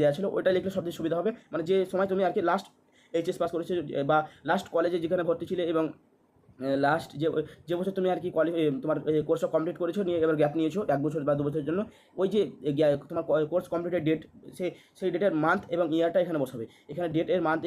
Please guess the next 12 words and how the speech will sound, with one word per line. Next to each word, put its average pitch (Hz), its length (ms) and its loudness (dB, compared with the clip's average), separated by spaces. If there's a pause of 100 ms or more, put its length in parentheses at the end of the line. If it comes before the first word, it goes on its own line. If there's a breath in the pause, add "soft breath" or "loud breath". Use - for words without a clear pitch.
এবং 175 140 0
ইয়ারটা 156 200 0
বসাবে। 143 200 -2
আর 131 120 -2
এখানে 175 200 -4
কী 185 100 -4
বসাবে, 196 200 0 (400 loud breath)
যে 170 60 -2 (720)
আই, 165 80 2 (680 loud breath)
আই, 143 80 0 (120)
এবার 170 160 4
এখানে 185 160 0